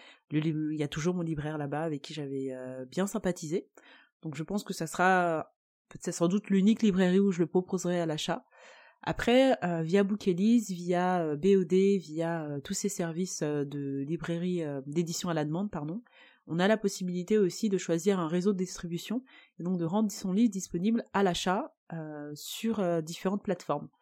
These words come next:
Donc, euh, ce qui fait que le livre est disponible par exemple sur la Fnac, sur Cultura et sur, euh, d'autres sites, euh, comme ça. Euh,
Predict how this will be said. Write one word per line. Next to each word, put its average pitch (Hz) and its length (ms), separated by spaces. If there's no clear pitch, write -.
Donc, - 260
euh, 143 300
ce - 80
qui 147 140
fait 202 200
que 185 120
le 170 100
livre 170 180
est 170 60
disponible 160 480
par 151 100
exemple 156 220
sur 143 100
la 135 80
Fnac, 170 420
sur 143 200
Cultura 156 580
et 156 60
sur, 139 260
euh, 131 220
d'autres 151 320
sites, - 320
euh, 139 300
comme 131 160
ça. 170 260
Euh, 156 240